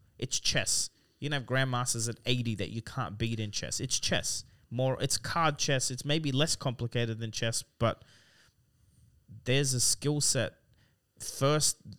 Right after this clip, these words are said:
they get cherry-picked because they're very good. That's why they work for the company. But then they also have access to every card and the brain behind it. Like, they're testing.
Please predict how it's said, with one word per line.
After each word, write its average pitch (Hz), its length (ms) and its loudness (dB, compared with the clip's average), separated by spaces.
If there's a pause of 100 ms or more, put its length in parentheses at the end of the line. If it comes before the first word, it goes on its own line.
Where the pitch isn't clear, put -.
(120)
they 123 180 0
get - 460 -8
cherry-picked - 760 -2
because 113 320 -4
they're 113 160 -2
very 104 420 0
good. 107 360 0
That's - 260 -6
why 104 160 -2
they 101 160 -2
work 107 340 2
for 95 120 -8
the 92 100 -6
company. 95 540 -8 (420)
But - 140 -10
then 127 100 -8
they 123 140 -6 (120)
also 135 300 2
have 120 100 -2
access 120 380 -4
to - 200 -12
every 131 280 0
card 117 360 -4
and 110 140 -8
the 110 60 -6
brain 110 340 -6
behind 110 540 -4
it. - 200 -18 (460)
Like, - 140 -10
they're 127 100 -4
testing. 139 560 -6